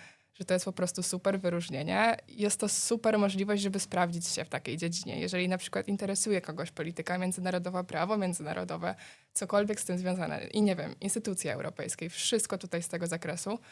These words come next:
to jest to super możliwość, żeby doświadczyć tej takiej dyplomacji na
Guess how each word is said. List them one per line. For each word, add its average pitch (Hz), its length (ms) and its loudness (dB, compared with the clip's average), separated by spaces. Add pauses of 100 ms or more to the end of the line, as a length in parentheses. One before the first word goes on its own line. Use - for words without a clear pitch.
(240)
to - 80 -4
jest 196 140 -2
to 208 60 0
super 226 480 2 (220)
możliwość, 190 500 0
żeby 202 180 0
doświadczyć 208 720 0
tej 170 120 -8
takiej 170 260 -4
dyplomacji 180 960 0 (480)
na 185 540 4